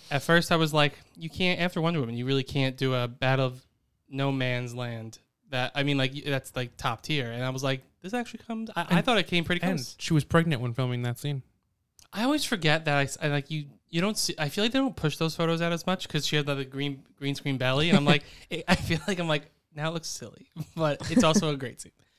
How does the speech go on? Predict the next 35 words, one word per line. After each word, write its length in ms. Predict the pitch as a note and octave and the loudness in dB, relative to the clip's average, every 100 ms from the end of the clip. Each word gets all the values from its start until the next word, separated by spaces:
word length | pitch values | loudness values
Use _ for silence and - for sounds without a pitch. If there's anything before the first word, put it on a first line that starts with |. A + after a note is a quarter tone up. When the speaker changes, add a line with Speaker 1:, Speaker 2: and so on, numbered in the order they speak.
| _ _ _ - | _ _ _ 2
Speaker 1:
Um, 360 | D#3 D#3 D3+ | 6 8 6
number 140 | D#3+ F3 | 2 0
three, 300 | G3+ C#3 A#2 _ _ _ _ _ - | -2 -4 -6 _ _ _ _ _ -16
Stanley 340 | - E3+ F3+ | -2 0 0
Kubrick's 420 | E3+ F#3+ F3+ - | 0 2 0 0
numerous 540 | D#3+ E3+ F#3+ G#3 A3 - | 2 2 4 4 2 -2
fluid 420 | - F3 F3 F3+ | 0 2 4 0
tracking 460 | - E3 D#3+ D#3+ D3 | 4 4 4 0 0
shots 360 | D3 C#3 C#3 | 2 2 2
required 520 | D3 - C#3+ D3 D3+ | -6 0 4 6 6
that 100 | D3 | 2
the 80 | C#3 | -4
trenches 420 | C3 E3+ E3+ F3+ | -2 -2 0 -4
be 300 | D3+ D#3 C#3+ | -2 0 0
two 340 | D3 - - F#3+ | -2 -4 -2 -2
feet 280 | F#3 F3+ F3 | 0 -2 0
wider 400 | C#3+ C#3 C3+ C#3 | 2 2 2 0
than 160 | C3+ | 0
the 120 | C3+ C3+ | -2 0
original 380 | C3+ C3+ C3+ | -2 0 0
War, 240 | B2+ C3 C3 | 2 2 2
Wo-, 200 | B2+ C3+ - | 2 -2 -4
World 440 | C#3 D3+ D#3+ E3+ | 2 6 8 6
War, 280 | D3+ D3+ D3+ _ _ | 2 0 0 _ _
World 480 | C#3+ D3+ E3+ G#3+ F#3 | -4 0 2 0 -2
War 260 | D#3 D#3 D3 | 2 4 4
One 280 | C#3+ C#3+ C#3 | 2 0 0
trenches 480 | - F3+ - F#3 | 0 -2 0 0
Speaker 2:
Are 40 | D#3+ | 2
you 120 | E3+ | 4
Speaker 1:
to 60 | D#3+ | 4
a 40 | |
Speaker 2:
having, 240 | C#4 C4 | 4 0
like, 300 | F3 C#3 - - _ _ D#3 | 0 -2 -2 -20 _ _ -2
like, 280 | D3 C3 - | 2 2 0